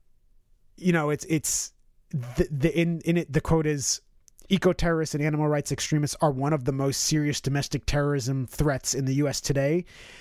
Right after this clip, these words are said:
But it, it really, the thing that they, they list, the main reason, you know, is, is economic impact. And they say wide range of victims, but,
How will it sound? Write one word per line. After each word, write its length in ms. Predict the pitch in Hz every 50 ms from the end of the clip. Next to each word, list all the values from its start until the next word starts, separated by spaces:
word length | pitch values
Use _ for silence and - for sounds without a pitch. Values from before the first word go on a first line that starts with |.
| - - - -
But 300 | - 131 110 - 170 160
it, 100 | 160 151 - _ _ _
it 160 | - 175 160 147
really, 540 | 156 160 180 208 214 208 196 180 165 - - _
the 220 | 143 127 113 165
thing 300 | 151 - - 185 185 185
that 200 | 180 160 131 135
they, 300 | 135 156 147 143 135 131 - _ _ _ _ _ _ -
they 160 | 147 160 151
list, 540 | 139 151 180 180 - - - - - - -
the 80 | 151 160
main 300 | 156 165 170 180 170 160
reason, 400 | 151 165 196 185 135 151 143 143
you 120 | 139 147
know, 200 | 147 139 147 139
is, 240 | 143 143 - - - - _ _ _ _ _ _ - -
is 420 | 156 151 143 127 - - - - - _ _ _ -
economic 540 | 160 170 - 170 160 151 147 139 139 - -
impact. 640 | - 151 143 127 - 113 101 98 - - - - - - - - - - - - - - - -
And 280 | 180 185 175 170 151 147
they 100 | 165 170
say 440 | 165 - - - 208 196 180 170 156 - - _ _
wide 380 | - 135 135 143 147 165 160 156
range 260 | 156 160 156 151 -
of 80 | 147 123
victims, 560 | 107 147 160 - - 190 190 190 190 - -
but, 280 | - - 147 135 -